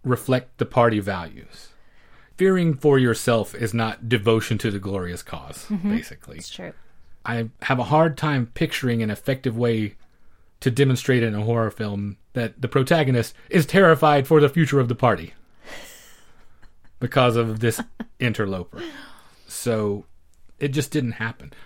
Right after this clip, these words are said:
Speaker 1: Science fiction, on the other hand, flourished in the Soviet era, but it was a lot different from what we see in this film. In Soviet film, and literature for that matter, in science fiction, scientists were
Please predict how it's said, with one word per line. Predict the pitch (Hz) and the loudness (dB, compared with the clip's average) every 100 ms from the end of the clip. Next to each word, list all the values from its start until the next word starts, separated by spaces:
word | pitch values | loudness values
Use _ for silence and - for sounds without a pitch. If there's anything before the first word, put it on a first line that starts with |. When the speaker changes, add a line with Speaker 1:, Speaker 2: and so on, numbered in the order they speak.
| - - | -20 -4
Speaker 1:
Science | 160 151 131 | 0 0 -2
fiction, | - 240 - 156 | -2 -2 0 -2
on | 110 | 0
the | 98 95 | -2 -6
other | 87 85 | -8 -12
hand, | 87 78 80 - - | -12 -14 -16 -18 -2
flourished | 196 226 147 - - - - - - - | 4 4 4 -4 -18 -20 -20 -20 -20 -10
in | 123 110 | -6 -4
the | |
Soviet | 104 110 98 95 92 | -2 -2 -2 -6 -8
era, | 87 80 80 _ - | -10 -12 -16 _ -8
but | 127 139 | 0 2
it | 135 | 4
was | 139 | 2
a | 135 | 4
lot | 131 131 156 175 143 127 113 | 2 2 2 0 -2 -6 -2
different | 131 - 131 - | -2 -2 -6 -2
from | 120 | 2
what | 131 135 | 2 2
we | 120 117 | 0 -2
see | - 127 117 110 104 - - - - - | -4 -2 -2 -2 -6 -12 -20 -20 -12 -2
in | 127 113 | 0 2
this | 113 110 | 0 -2
film. | - - - - - - | -8 -18 -20 -20 -10 -2
In | 123 | -2
Soviet | - 170 196 160 110 | 2 4 4 4 0
film, | - 107 98 110 _ _ - _ | -2 -2 -2 -6 _ _ -20 _
and | 143 147 | 0 4
literature | 131 120 101 98 | 4 2 0 -6
for | 107 | -4
that | 104 95 | -4 -6
matter, | 87 80 92 - - | -8 -12 -16 -16 -8
in | 113 | -4
science | - 123 107 | 0 0 0
fiction, | - 151 - 101 95 - | -2 -4 -2 -6 -8 -14
scientists | - - 131 135 135 120 - - | -6 0 2 2 0 -2 -6 -12
were | 104 117 110 107 101 98 | -2 2 2 2 -2 -6